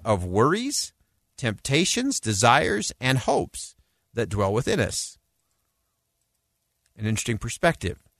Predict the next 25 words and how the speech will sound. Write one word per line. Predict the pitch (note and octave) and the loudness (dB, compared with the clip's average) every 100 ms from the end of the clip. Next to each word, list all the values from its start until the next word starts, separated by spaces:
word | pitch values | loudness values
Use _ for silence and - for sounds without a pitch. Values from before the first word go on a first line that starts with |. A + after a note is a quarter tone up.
| _ _ _ _ | _ _ _ _
He | - | 2
also | A2+ A#2+ A#2+ | 6 6 2
said | G#2+ B2+ A#2+ A#2 | 0 2 2 2
that | G#2+ - | -4 -2
making | B2 E3+ F3 D3 | 0 0 0 0
the | C3+ - | 0 0
effort | C#3 D3+ C3 - | -2 0 -4 -4
to | A2+ | -6
practice | - - D#3 G#3 - G2+ | -8 -2 0 0 -2 -2
silence | - G2+ F#2 F2 F#2 - - | 0 0 0 -2 -6 -8 -10
was | G2 G#2+ F2+ | -2 0 0
vital | E2+ B2+ C3+ C3 | 4 4 4 2
because | C#3 D3 | 0 2
it | B2+ B2 | 0 0
helped | B2+ D#3+ - | 0 0 -2
to | - | -8
control | A2 F#2+ - A2 | -4 -2 0 0
the | D2+ | -2
tongue, | - - E3 A3 A#3+ - _ _ _ _ _ | -6 2 2 2 -4 -8 _ _ _ _ _
which | C3 | -2
is | B2+ G#2 | 0 -2
easily | - D3 E3+ D#3+ C#3+ | -2 -2 2 2 2
given | B2 B2+ G2 D#2+ | 2 2 2 -2
to | F#2+ | -4
flattery, | - - G#2+ A#2+ E3 A3 C4 | -4 0 2 4 2 0 -2